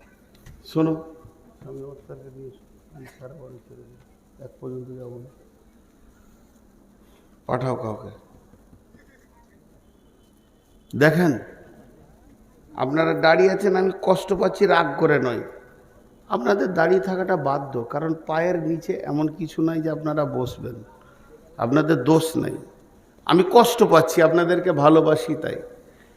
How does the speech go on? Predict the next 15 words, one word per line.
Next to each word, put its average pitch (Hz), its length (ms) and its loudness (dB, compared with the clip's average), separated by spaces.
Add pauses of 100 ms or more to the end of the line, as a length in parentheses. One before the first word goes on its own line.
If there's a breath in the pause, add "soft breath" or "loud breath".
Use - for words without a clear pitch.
(320 soft breath)
তবে 160 180 6
আমার 190 220 6
একটা 190 180 2
বদনাম 175 520 2
আছে 185 160 0
গোটা 170 260 -2
পশ্চিমবঙ্গ 160 760 -2
জুড়ে, 143 140 -2 (140)
খুব 208 280 -6 (140)
কড়া 165 240 -2
মিজাজের 135 480 -2
লোক, 107 240 -6 (1500)
বাংলাদেশের 165 600 0
লোকও 160 300 0
বলে 120 300 -6